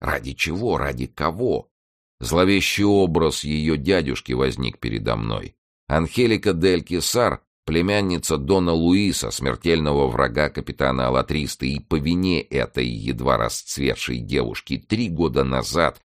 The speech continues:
я попал в застенки Инквизиции и чуть было не угодил на костер.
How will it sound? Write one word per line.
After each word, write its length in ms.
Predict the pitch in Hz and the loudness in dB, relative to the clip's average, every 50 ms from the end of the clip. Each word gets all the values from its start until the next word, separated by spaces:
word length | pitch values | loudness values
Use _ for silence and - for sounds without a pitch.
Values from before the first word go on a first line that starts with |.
| _ _ _ - | _ _ _ -6
я 140 | 80 87 85 | -4 -4 -2
попал 380 | - 80 - - 73 73 69 | -2 -4 -2 0 0 0 0
в 40 | 57 | 0
застенки 640 | 52 60 73 67 - - 76 76 71 64 - 64 65 | -2 -2 -2 -2 -2 -2 -2 -2 -2 -2 -4 -4 -4
Инквизиции 760 | 65 64 - 64 67 65 60 62 64 62 - - - 62 64 67 | -4 -4 -6 -6 -6 -6 -4 -4 -6 -6 -6 -6 -6 -4 -6 -6
и 60 | 67 | -4
чуть 220 | - - 139 131 101 | -2 -2 -2 -2 0
было 220 | 92 95 87 80 | 0 2 2 2
не 140 | 73 69 69 | 0 -2 -2
угодил 500 | 67 64 62 65 64 60 62 67 67 64 | -4 -2 -2 -2 -2 0 0 -2 -2 -2
на 120 | 64 58 | -4 -6
костер. 580 | - - 62 57 - - - 57 52 - - | -4 -4 -4 -4 -6 -6 -6 -6 -6 -6 -8